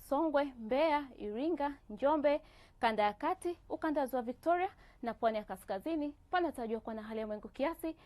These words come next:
mvua na ngurumo katika maeneo machache na vipindi vya jua. Huku nyanda za juu kaskazini mashariki, pakutarajiwa kuwa na hali ya mawingu kiasi, mvua katika maeneo machache na vipindi vya jua. Na ufuatao ni utabiri wa hali ya hewa kwa siku nne zijazo.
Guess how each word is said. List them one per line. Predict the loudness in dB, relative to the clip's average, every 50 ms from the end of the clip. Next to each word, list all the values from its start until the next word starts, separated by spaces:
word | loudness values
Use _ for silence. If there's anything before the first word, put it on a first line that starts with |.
| -20 -12 _
mvua | 0 2 4 4
na | 4 4
ngurumo | 2 0 0 -2 -2 -2
katika | -4 -6 -6 -4 -6 -4
maeneo | -4 -4 -6 -6
machache | -6 -8 -8 -6 -6 -6 -6 -6 -8 -10 -10 -12 -12
na | -12 -10
vipindi | -10 -10 -12 -10 -12 -10 -10 -10
vya | -10 -8 -8
jua. | -8 -8 -8 -8 -8 -8 -10 -14 -18 -20 -20 -20 -20 -20 -12 -4
Huku | -4 -2 0 0
nyanda | 0 0 2 2 2
za | 2 2 2
juu | 2 2 -2
kaskazini | -2 -4 -6 -6 -6 -6 -6 -6 -6 -6 -8 -10 -10 -10
mashariki, | -12 -12 -8 -6 -4 -2 -2 -2 -2 -4 -6 -8 -8 -10 -16 -20 -8 _
pakutarajiwa | -2 -2 0 0 -2 -2 0 -2 -2
kuwa | -2 -4
na | -4 -4
hali | -6 -4 -4 -4
ya | -4
mawingu | -4 -4 -6 -8 -8
kiasi, | -4 -2 0 0 0 -2 -4 -4 -4 -4
mvua | -6 -2 2 2 2 2
katika | 2 -4 -6 -6 -6
maeneo | -4 -4 -4 -6 -8
machache | -8 -10 -4 -4 -4 -2 -2 -4
na | -6 -6
vipindi | -8 -10 -14 -14 -14 -12 -12 -10
vya | -10 -8 -8 -8
jua. | -8 -8 -8 -8 -8 -10 -12 -18 -20 -20 -20 -20 -10 -2
Na | 0 0
ufuatao | 2 2 0 0 0 0
ni | 0 0
utabiri | 0 -2 -4 -4 -2 0 0
wa | 0
hali | -2 -2 -4 -4
ya | -4 -4
hewa | -4 -2 -2 -2 -2
kwa | -4 -6 -10
siku | -8 -10 -12
nne | -10 -10 -12
zijazo. | -12 -14 -12 -10 -10 -10 -10 -12 -14